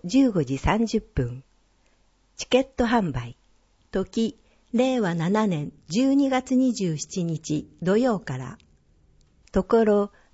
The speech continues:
上尾富士重建ホール、上尾お土産観光センター、三井金属上尾コミュニティセンター。費用金額六千円。全席指定。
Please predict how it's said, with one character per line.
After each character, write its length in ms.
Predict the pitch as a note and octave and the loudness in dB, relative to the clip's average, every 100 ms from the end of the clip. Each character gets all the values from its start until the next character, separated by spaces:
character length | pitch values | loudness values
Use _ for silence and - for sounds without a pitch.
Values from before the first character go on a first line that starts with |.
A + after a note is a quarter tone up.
| - | -2
上 320 | F#3+ B3 B3+ | 2 6 6
尾 60 | |
富 160 | B3 A3+ | 4 2
士 140 | C4 | 2
重 200 | B3+ C4 | 2 2
建 260 | B3 A#3 A3 | 4 4 4
ホ 200 | G#3 G3+ | 2 2
ー 60 | C3+ | 2
ル、 180 | C3+ - _ _ _ _ _ _ | -4 -12 _ _ _ _ _ _
上 320 | F3+ F#3 A3 | 2 4 6
尾 300 | G#3 F#3+ - _ - | 6 4 2 _ -2
お 80 | |
土 200 | F#3 B3+ | 2 4
産 240 | C4 B3 B3 | 2 2 0
観 220 | G#3+ A#3+ | 0 0
光 280 | - A#3 A3+ | 2 4 4
セ 180 | B3 G#3 | 2 2
ン 80 | |
タ 380 | E3 C3 B2 B2 _ _ _ _ _ _ _ - | -2 -4 -6 -10 _ _ _ _ _ _ _ -4
ー、 120 | G3 G3 | -2 0
三 220 | C#4+ C#4+ | 4 4
井 40 | |
金 240 | C#4+ C4+ A3+ | 4 2 2
属 480 | D#3 - C#3+ C3+ - | 0 -2 -2 -2 0
上 280 | F3 A#3 | 2 4
尾 80 | B3 | 4
コ 160 | A#3+ G#3 | 2 2
ミ 100 | B3 | 4
ュ 20 | |
ニ 160 | C4 B3+ | 4 2
テ 120 | A#3 | 0
ィ 100 | A#3 | 0
セ 200 | - G#3+ | 2 0
ン 100 | E3 | -2
タ 340 | C#3+ A#2+ B2+ _ _ _ _ _ _ _ _ _ - | -8 -8 -10 _ _ _ _ _ _ _ _ _ -8
ー。 40 | |
費 160 | - C#4 | 0 4
用 180 | G3 C#3+ | 4 2
金 320 | - G3 G#3+ | 0 2 4
額 560 | F#3 F3+ - D#3+ D#3+ - | 2 0 2 2 2 2
六 240 | E3 E3 | 0 0
千 360 | - A3+ G#3+ G#3 | 2 2 4 2
円。 340 | F#3 E3+ E3 - _ _ _ _ F#3 | 0 0 -4 -12 _ _ _ _ 4
全 240 | C4 C4 | 6 6
席 300 | - D3 - | 2 -2 -2
指 100 | B2 - | -6 -4
定。 360 | - D3 C3+ - | 0 0 0 -4